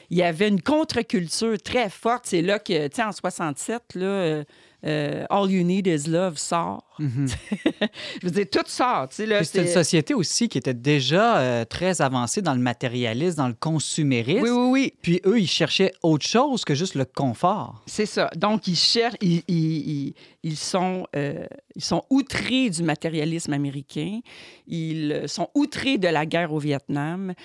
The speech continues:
Speaker 1: Ils sont, donc, ils veulent contester tout. Et, ben, ils jettent tout, euh, par-dessus bord. Tu sais, c'est ce qui est arrivé avec ce qu'on appelle les soixante-huit heures, là. Tu sais, c'est toute cette, euh, mais à, de ça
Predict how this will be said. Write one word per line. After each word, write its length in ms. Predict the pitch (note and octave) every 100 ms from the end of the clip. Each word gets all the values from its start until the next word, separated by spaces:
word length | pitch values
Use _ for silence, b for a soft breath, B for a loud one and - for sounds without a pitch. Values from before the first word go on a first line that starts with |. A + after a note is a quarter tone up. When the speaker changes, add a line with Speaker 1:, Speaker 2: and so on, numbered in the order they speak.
| B
Speaker 1:
Ils 80 | -
sont, 360 | D3+ F#3+ F3 E3 E3+
donc, 340 | E3 G#3 A#3+
ils 140 | A3+ F3+
veulent 580 | E3 G3+ A#3 C4+ C#4 - _
contester 800 | C4+ D4+ D4+ A#3+ - - C4 A#3+ -
tout. 240 | A3+ D4+ A#4 B B B B -
Et, 360 | G#3 C4 D4
ben, 180 | G3 F#3 F#3
ils 140 | F3+
jettent 340 | F3 A3 G#3+ -
tout, 300 | A#3+ C4 G#3+
euh, 60 |
par-dessus 500 | F3 F3 E3 D#3+ -
bord. 320 | C#3+ C#3+ G3 G3+
Tu 100 | -
sais, 80 | F3
c'est 160 | -
ce 100 | C#3+
qui 80 | -
est 120 | E3
arrivé 360 | D3+ D3 C#3+ F#3
avec 240 | D#3 D3
ce 60 | -
qu'on 160 | - C#3+
appelle 280 | - D#3
les 80 | D3
soixante-huit 640 | C#3+ - - D3 - D#3+ D#3+
heures, 300 | F#3+ B3 E3+
là. 220 | E3 E3+
Tu 160 | -
sais, 40 | D3
c'est 180 | - C#3+
toute 180 | - -
cette, 280 | - - -
euh, 160 | D3 D3 - B B
mais 220 | F3+ A3 C#4+
à, 140 | - G#3 F#3+ E3 - _
de 240 | D3+ C#3 C4+
ça 400 | D#4 - - A#3+